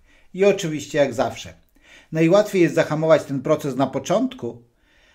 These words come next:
a jednocześnie najtrudniej go na początku zobaczyć. Dlatego, kiedy mamy już pierwsze takie symptomy, że coś może iść nie tak,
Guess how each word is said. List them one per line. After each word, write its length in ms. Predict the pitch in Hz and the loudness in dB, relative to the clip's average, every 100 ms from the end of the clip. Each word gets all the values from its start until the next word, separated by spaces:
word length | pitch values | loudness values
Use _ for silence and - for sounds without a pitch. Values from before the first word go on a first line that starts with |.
| _ | _
a 120 | 143 151 | -4 0
jednocześnie 600 | 160 165 165 202 - 175 | 2 0 0 -2 0 -2
najtrudniej 520 | 143 - 185 185 165 | -2 -4 -8 -8 -6
go 100 | 151 | -4
na 120 | 139 | -4
początku 500 | 131 127 135 131 127 | -4 -8 -8 -8 -8
zobaczyć. 640 | 127 117 107 - - _ _ _ - | -6 -6 -8 -12 -20 _ _ _ -2
Dlatego, 400 | 147 147 208 202 | -2 0 0 0
kiedy 200 | 196 185 | -2 -2
mamy 240 | 190 202 | -2 -2
już 200 | 180 - | -4 -6
pierwsze 520 | - 185 254 - 165 | -4 2 2 0 -4
takie 480 | 151 135 - 147 135 - _ _ | -4 -6 -2 -4 -4 -12 _ _
symptomy, 840 | - - 185 165 - 190 226 180 120 | -14 -2 0 0 2 4 4 2 -2
że 120 | 127 | -2
coś 220 | - 160 | -4 -2
może 260 | 190 165 180 | -2 0 -2
iść 160 | 170 | -2
nie 120 | 156 147 | -4 -2
tak, 340 | 147 170 | -2 -4